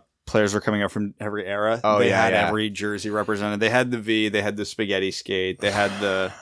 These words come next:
Speaker 2: <sighs> I'm not the right person to ask about these. I know I have the wrong opinion on these jerseys. I th-,
Speaker 1: Uh,
Speaker 2: I think the V and the spaghetti skate are both. Look, the spaghetti skate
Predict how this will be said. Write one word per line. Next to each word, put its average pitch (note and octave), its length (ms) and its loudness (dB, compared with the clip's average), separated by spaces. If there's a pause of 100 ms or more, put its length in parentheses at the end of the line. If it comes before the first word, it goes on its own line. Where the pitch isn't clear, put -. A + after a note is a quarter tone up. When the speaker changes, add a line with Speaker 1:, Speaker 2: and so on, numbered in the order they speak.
(240)
Speaker 2:
<sighs> - 340 -20
I'm G#2 140 0
not A2 180 4
the G#2 80 2
right F#2 240 2
person F2+ 300 -2
to E2 40 -2
ask E2 200 -4
about - 220 -6
these. D2+ 220 -2
I G2 120 2
know F2+ 120 6
I F2 60 6
have F2+ 100 2
the F2+ 120 4
wrong E2 180 4
opinion E2 300 -4
on D2+ 100 -6
these C#2+ 140 -4
jerseys. D2+ 480 -8 (340)
I - 140 0
th-, B2+ 100 0
Speaker 1:
Uh, - 20 -10 (100)
Speaker 2:
I G2+ 120 2
think G#2 220 -4
the F2+ 140 -4 (180)
V G#2 340 2
and G2 100 2
the F#2+ 60 0
spaghetti F2+ 420 2
skate - 580 2
are E2+ 120 0
both. E2 540 -2 (1600)
Look, A#2 340 0
the A2+ 80 0
spaghetti C3+ 400 2
skate D3 340 2